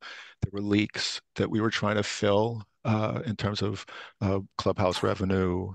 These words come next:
Um, we were trying to, uh, uh, maintain the momentum of, of the pandemic when numbers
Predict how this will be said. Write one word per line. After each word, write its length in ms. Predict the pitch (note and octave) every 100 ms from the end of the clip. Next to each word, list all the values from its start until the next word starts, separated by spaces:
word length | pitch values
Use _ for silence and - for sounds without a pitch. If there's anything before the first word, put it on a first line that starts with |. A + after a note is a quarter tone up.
| -
Um, 300 | G#2 F#2+ G2
we 80 | G2+
were 80 | F#2
trying 240 | - F2+ F#2+
to, 160 | F#2 - _ _ -
uh, 160 | G#2 A2 F#3 _ - A2+
uh, 160 | A#2+ C#3 A2
maintain 440 | G#2 G2 G2+ F#2+
the 80 | F2+
momentum 540 | G2 F#2+ F2+ - G2 F#2+
of, 540 | G2 F#2+ F#2+ F#2+ - - - - - - _ -
of 640 | G2 F#2 F#2+ G2 G2+ - - _
the 200 | F#2+ G2 G2 - -
pandemic 560 | F2+ F2+ G2+ G2+ F#2+ -
when 400 | G#2+ G2 G2 G2
numbers 800 | G2 F#2+ F#2+ F#2+ G2 G#2+ G2+ -